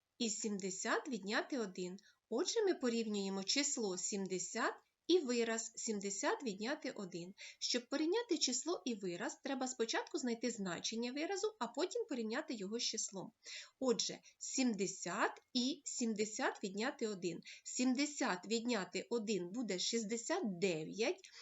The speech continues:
Отже, ми порівнюємо сімдесят і шістдесят дев'ять. Сімдесят буде більше, ніж, е, шістдесят дев'ять. Поставте відео на паузу і виконайте це завдання.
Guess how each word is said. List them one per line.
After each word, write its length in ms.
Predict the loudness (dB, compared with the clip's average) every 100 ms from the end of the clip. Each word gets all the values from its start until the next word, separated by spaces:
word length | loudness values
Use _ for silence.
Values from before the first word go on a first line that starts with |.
| -16 -2
Отже, 300 | 2 2 4
ми 120 | 4
порівнюємо 640 | 4 4 4 4 2 2 0
сімдесят 720 | 0 0 2 -2 -2 -2 -2 -2
і 100 | 0
шістдесят 560 | 2 0 -4 -4 -2 -2
дев'ять. 580 | -4 -4 -4 -8 -12 -10
Сімдесят 760 | -2 2 4 2 0 -2 -2 -2
буде 280 | -2 0 -2
більше, 680 | -2 0 2 2 0 -2 -8 -8
ніж, 400 | -4 -2 -2 -6 -12 -20 _ -6
е, 140 | 0
шістдесят 560 | 0 0 -2 -6 -4 -4
дев'ять. 640 | -4 -4 -4 -4 -6 -10 -20 -16 -14 -14 -18 _
Поставте 540 | -2 0 2 0 0 0
відео 300 | 0 0 -2
на 120 | -4
паузу 600 | -6 -4 0 0 -2 -6 -10 _
і 120 | -4
виконайте 560 | 0 -2 -2 -2 -2 -4
це 220 | -4 -4
завдання. 680 | -4 -6 -6 -6 -6 -8